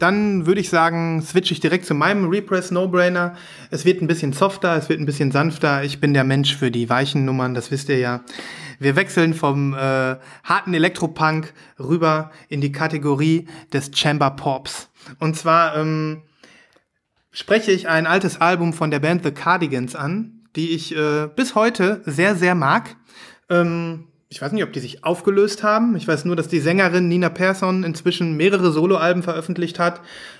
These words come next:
und auch ein paar Features gemacht hat und, ähm, auch eine neue Band hat, die heißt A Camp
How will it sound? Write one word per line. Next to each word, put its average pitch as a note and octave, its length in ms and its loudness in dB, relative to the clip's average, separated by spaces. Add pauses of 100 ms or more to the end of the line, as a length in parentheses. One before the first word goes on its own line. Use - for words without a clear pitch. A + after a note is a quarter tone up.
und D#3+ 160 -2
auch E3 140 2
ein D#3 100 -2
paar D3 160 0
Features F3+ 400 -2
gemacht E3+ 400 -2
hat D#3+ 260 2
und, D3 380 -8
ähm, C#3+ 440 -4 (400)
auch C3+ 120 0
eine D3 100 0
neue C3+ 220 2
Band G#3 300 2
hat, A#3 380 0
die C3 80 -6
heißt C#3+ 220 -2
A D3 100 -4
Camp G3+ 360 0